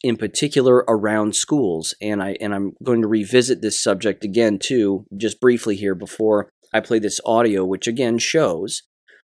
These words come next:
that five G is radioactive. This is something that's being studied at the academic level. And thank God for it.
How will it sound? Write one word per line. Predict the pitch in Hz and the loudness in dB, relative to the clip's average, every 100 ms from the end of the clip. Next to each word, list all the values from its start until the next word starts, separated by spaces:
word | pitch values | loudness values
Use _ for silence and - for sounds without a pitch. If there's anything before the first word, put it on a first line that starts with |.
| _ | _
that | 117 - | -2 -2
five | - 117 123 120 | 2 6 6 4
G | 120 117 | 4 4
is | 107 | 2
radioactive. | 98 104 104 110 127 139 - 69 - _ _ | 0 0 2 2 2 -2 -6 -14 -16 _ _
This | - 107 | -6 -4
is | 160 - | 0 2
something | 135 117 131 | 2 2 2
that's | 120 120 - | 2 0 -2
being | 120 117 | 0 2
studied | 110 - 151 127 113 117 | 0 2 2 4 2 2
at | 107 | 0
the | 147 107 | 0 -2
academic | 98 117 107 95 110 - | -2 -6 -6 -4 -6 -2
level. | 160 175 80 - _ _ _ _ | 0 0 -6 -16 _ _ _ _
And | 120 123 | -6 -2
thank | 131 123 107 | 0 0 0
God | 107 104 | 0 0
for | - 151 147 | 0 0 0
it. | 67 - | -2 -12